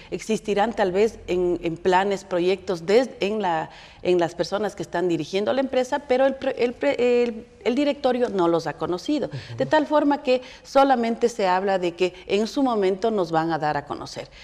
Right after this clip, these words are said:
Speaker 1: Inclusive por sugerencia del concejal Lomas en la sesión del veinticuatro de diciembre, donde conoció el Consejo Municipal el presupuesto de Birsab, eh, sugirió y pidió que el, en,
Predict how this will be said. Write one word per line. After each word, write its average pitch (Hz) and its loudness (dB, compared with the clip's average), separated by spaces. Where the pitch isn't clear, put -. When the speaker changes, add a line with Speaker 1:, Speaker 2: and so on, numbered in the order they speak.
Speaker 1:
Inclusive 269 0
por 208 0
sugerencia 214 -2
del 185 -2
concejal 185 -2
Lomas 214 0
en 165 0
la 151 -2
sesión 202 -4
del 196 2
veinticuatro 175 0
de 175 0
diciembre, 175 -2
donde 160 0
conoció 190 2
el 170 -2
Consejo 170 -4
Municipal 175 0
el 190 -2
presupuesto 196 -2
de 208 4
Birsab, 220 -2
eh, 185 0
sugirió 220 2
y 247 -2
pidió 190 0
que 196 2
el, 151 -2
en, 175 -2